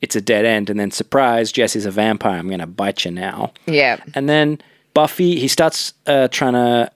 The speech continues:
Speaker 1: attack Xander. Xander pulls out a cross that Buffy had previously gave him to him, uh, and it kind of fends, uh, Jesse away a bit. And then that gives Buffy an opportunity to grab him and throw him out the door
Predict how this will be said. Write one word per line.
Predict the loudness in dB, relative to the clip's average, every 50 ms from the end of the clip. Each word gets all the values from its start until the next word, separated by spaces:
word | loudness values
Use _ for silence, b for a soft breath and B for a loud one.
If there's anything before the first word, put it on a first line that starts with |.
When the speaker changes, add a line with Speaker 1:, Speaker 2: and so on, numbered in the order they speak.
| _
Speaker 1:
attack | -4 -4 -2 -2 -2 -2 -2 -2 -6 -12 -16 -18 _ _ -8
Xander. | -4 0 2 2 4 6 6 6 6
Xander | 4 4 2 2 0 -2
pulls | -2 0 0
out | 0 0
a | -2
cross | -2 0 2 2 2 2 0
that | -2 -4 -2
Buffy | -2 -2 -2 -2 -4
had | -4 -4 -4
previously | -4 -2 -2 -2 -4 -6 -4 0
gave | 2 2 2 2
him | 2 -2 -2
to | -2 0 0 2
him, | 2 2 0 -2 -4 B B B B -4
uh, | 0 0 2 2 2 0 -2 -2 -4 -6 -4
and | -4 -2 -2 -2 -2 -4
it | -4
kind | -4 -4 -4 -4
of | -4
fends, | -8 -12 -16 -12 -6 -4 -2 -2 -2 -2 -2 -4 -4 -6 -8 -6
uh, | -6 -4 -2
Jesse | 0 0 -2 0 -2 0
away | 0 2 2 2
a | 2
bit. | 2 2 2 2 0 -2
And | -2 0
then | 0 0 0
that | -2 -2 -4
gives | -4 -6 -4
Buffy | -2 -4 -4 -2 -4
an | -4
opportunity | -6 -6 -6 -6 -6 -4 -2 -4
to | -2
grab | 0 2 2 2 0 -2
him | -4 -6 -8
and | -8 -10
throw | -8 -2 0 2 2 2
him | 2
out | 0 0 -2 -4
the | -4
door | -2 2 4 4 6 6 4 4 2